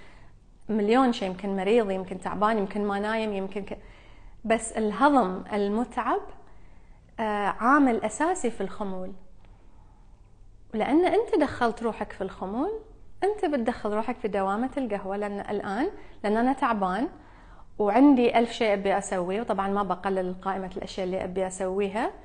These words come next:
أبي أسويها كلها حتى لو أنا تعبان، فباخذ طاقة مزيفة وتدخل في الدوامة. والطاقة المزيفة لأنك شربت قهوة أو شربت أي سائل، قهوة أو شاي. على فكرة، أنا دائمًا لما أتكلم عن القهوة قصدي الكافيين عامة،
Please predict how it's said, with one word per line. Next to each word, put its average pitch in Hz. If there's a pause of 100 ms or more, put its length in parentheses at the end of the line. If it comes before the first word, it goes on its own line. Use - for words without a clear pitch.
(260)
أبي 196
أسويها 226
كلها 233 (220)
حتى 233
لو 196
أنا 185
تعبان، 196 (760)
فباخذ 214 (120)
طاقة 214
مزيفة 190 (1600)
وتدخل 262
في 214
الدوامة. 185 (720)
والطاقة 214
المزيفة 202
لأنك 214
شربت 196
قهوة 196
أو 214
شربت 202
أي 330
سائل، 202
قهوة 208
أو 233
شاي. 233
على 175
فكرة، 190
أنا 185
دائمًا 208
لما 196
أتكلم 196
عن 185
القهوة 214
قصدي 214
الكافيين 208
عامة، 190